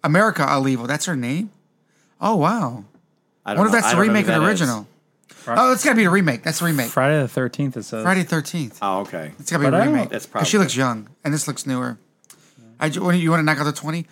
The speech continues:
Speaker 1: Uh, Megan Good?
Speaker 2: Um, she was in Anchorman two,
Speaker 1: Yep.
Speaker 2: but I don't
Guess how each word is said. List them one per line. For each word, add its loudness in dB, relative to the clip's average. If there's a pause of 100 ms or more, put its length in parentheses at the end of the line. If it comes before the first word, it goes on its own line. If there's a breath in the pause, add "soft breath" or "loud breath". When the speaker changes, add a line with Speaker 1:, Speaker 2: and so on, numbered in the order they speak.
(160 soft breath)
Speaker 1:
Uh, 4
Megan 2
Good? 2 (880)
Speaker 2:
Um, -2
she -2
was 0
in -4
Anchorman -4 (160)
two, 0
Speaker 1:
Yep. 0
Speaker 2:
but 0
I 2
don't -4